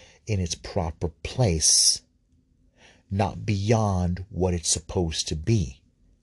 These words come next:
You know, where, where does the buck stop with the Pope? Where does the buck stop with the magisterium? The Holy Spirit, in my opinion, is the place where the buck stops.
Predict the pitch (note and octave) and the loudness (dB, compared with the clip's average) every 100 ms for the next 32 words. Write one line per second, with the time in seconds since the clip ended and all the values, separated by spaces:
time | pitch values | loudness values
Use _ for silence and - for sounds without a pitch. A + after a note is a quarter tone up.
0 | _ _ _ _ _ _ _ _ - G2 | _ _ _ _ _ _ _ _ -2 2
1 | F#2 G#2+ G2+ G#2 A2 A2+ G2+ F#2 E2 F2 | 4 4 2 2 4 4 0 -4 -6 -2
2 | G2 F2 - - - D#2+ C#2+ - F2 - | -4 -2 -4 -2 -2 -4 -4 -8 -10 -10
3 | E2 - - D#2+ - - _ _ _ _ | -14 -8 -6 -6 -10 -20 _ _ _ _
4 | _ _ _ _ _ _ F2+ F2+ E2+ E2 | _ _ _ _ _ _ 0 0 0 -4
5 | D#2+ F#2 D#2+ - - F2+ C#2+ C#2+ - _ | 0 0 0 -4 -2 -2 -4 -8 -16 _
6 | _ _ E2 F2 E2+ D#2 D2 - A2 G#2 | _ _ -8 -4 -2 -2 -2 0 0 0
7 | D#2 C2 - _ _ _ _ _ _ _ | -2 -6 -16 _ _ _ _ _ _ _
8 | _ _ _ _ - E2+ B2 B2 - - | _ _ _ _ -4 0 2 2 0 0
9 | - C#3 F2 D#2+ E2+ F#2 - F#2 E2 D#2+ | 4 6 4 0 -2 -4 -4 -4 -2 -2
10 | F2 D#2+ - - E2+ - D#2+ D#2+ D2+ E2 | -4 -6 -10 -4 -4 -4 -6 -6 -6 -8
11 | - - - - - | -6 -6 -4 -6 -8